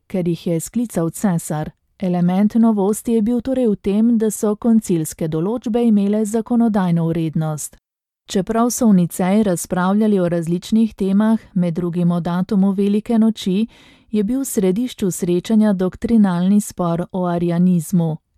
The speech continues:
Nicejska veroizpoved naj bi pogled usmerila na božjo imanenco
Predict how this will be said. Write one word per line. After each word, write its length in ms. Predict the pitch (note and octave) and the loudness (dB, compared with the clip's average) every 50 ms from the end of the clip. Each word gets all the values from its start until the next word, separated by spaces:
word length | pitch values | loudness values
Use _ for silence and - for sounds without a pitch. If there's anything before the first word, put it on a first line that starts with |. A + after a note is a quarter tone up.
| _ - | _ -2
Nicejska 640 | F#3+ F#3 F3+ - - F#3+ F#3 G3 G3 - - A3 | 0 0 0 0 -2 -2 0 0 -2 -2 -2 -2
veroizpoved 880 | G3+ F#3+ G#3 G#3+ G#3 G#3 G3+ G3+ - - - F#3+ F#3 G3 G#3 A3 G#3+ - | 0 2 2 2 2 2 0 0 -2 -2 -2 0 0 0 0 0 0 2
naj 140 | G#3+ G#3 G#3 | 2 2 2
bi 160 | G3 G#3+ G#3+ | 0 0 -2
pogled 480 | - - A3 G#3 F#3+ F#3+ F#3 F3+ F#3 A3+ | -2 -4 -4 -4 -2 -2 -2 -2 -2 -4
usmerila 600 | G#3 - - A3 A3+ A#3 A#3 A3+ A3+ G#3+ G#3 G3+ | -4 -2 0 2 2 2 2 0 0 0 2 2
na 140 | G3+ G3+ G#3 | 2 2 2
božjo 440 | F#3 F#3+ F3+ F3+ F3+ F3 - A3+ G#3 | 0 0 -2 -2 -2 -2 -2 0 0
imanenco 840 | G3+ F#3 F3+ F3+ F3+ F3+ G3+ G#3 G#3+ G#3+ G#3+ - - F3+ E3 D#3 | 2 2 2 0 0 0 0 2 2 2 2 2 0 -4 -4 -4